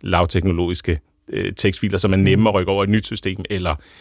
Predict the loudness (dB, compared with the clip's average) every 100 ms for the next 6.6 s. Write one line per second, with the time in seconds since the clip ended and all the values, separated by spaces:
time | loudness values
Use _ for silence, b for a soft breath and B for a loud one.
0 | b 0 2 2 0 0 0 0 0 0
1 | 0 0 -2 -2 -2 -2 -2 -2 -2 -4
2 | -6 -8 -8 -6 -6 -4 -4 -6 -6 -8
3 | -6 -8 -6 -6 -4 -6 b b 0 4
4 | 4 4 4 2 2 -2 0 2 4 4
5 | 2 0 -2 0 2 2 0 -2 -6 -4
6 | -2 -2 -2 -2 -4 -4